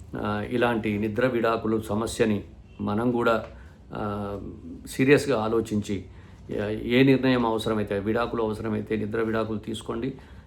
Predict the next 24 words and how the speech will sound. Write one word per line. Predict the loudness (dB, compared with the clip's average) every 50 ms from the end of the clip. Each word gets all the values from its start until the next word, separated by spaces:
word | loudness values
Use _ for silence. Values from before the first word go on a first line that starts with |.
| -12 -4 0
తప్పనిసరి | 0 2 4 6 6 6 6 4 2 2 2 2
అయితే | 0 0 -2 -2 -2
విడాకులు | -2 -2 -2 -4 -4 -6 -8
తీసుకోండి, | -8 -8 -10 -10 -8 -8 -6 -6
లేకపోతే | -4 -4 -4 -4 -4 -4 -4 -4 -4 -4 -4
అడ్జస్ట్‌మెంట్ | -4 -4 -4 -4 -4 -4 -6 -6 -6 -6 -4 -4 -4 -4
చేసుకొని | -6 -4 -4 -4 -4 -2 -2 -4 -6 -8 -14 -20 -20 -20 -20 -20 -20 -18 -12 -8
ఇద్దరు | -6 -2 2 4 4 4 4
కూడా | 4 2 2 0 0 -4 -10 -18 -20 -12 -6 -2
ఆరోగ్యంగా | 0 2 2 2 2 2 0 0 2 0 0 -2 -4 -10 -18 -20 -18 -12 -8
మంచి | -6 -6 -6 -4 -4 -4
నిద్రలేమి | -2 0 0 2 2 2 2 2 0 0
సమస్య | -2 -4 -4 -4 -2 -2 -2
లేకుండా | 0 0 -2 -2 -2 -4 -2 -4 -6 -8 -10 -14 -18 -20 -20 -20 -14 -10 -8
అందరు | -6 -4 -4 -2 -2
ఆరోగ్యంగా | 0 0 0 0 -2 -2 -2 -2 -2 -2 -2 -4 -6 -8 -18 -20 -20 -14 -6 -2
మీ, | 0 0 2 0 0 -2 -4 -4 -4
ఆ, | -4 -4 -4 -4 -4 -6 -6 -8 -10
మీ | -10 -8 -4 -2 0 0 0
కుటుంబ | -2 -4 -2 -2 -2 0 0 2 2 0 0
జీవితాన్ని | -2 -2 -2 -2 -2 -2 -4 -4 -4 -4 -4 -4
మీరు | -2 -2 -4 -4
కొనసాగించాలని | -6 -6 -6 -8 -6 -6 -8 -8 -6 -6 -8 -8 -10 -10 -10 -10 -10 -10
చెప్పి, | -12 -12 -10 -8 -6 -4 -4 -6 -8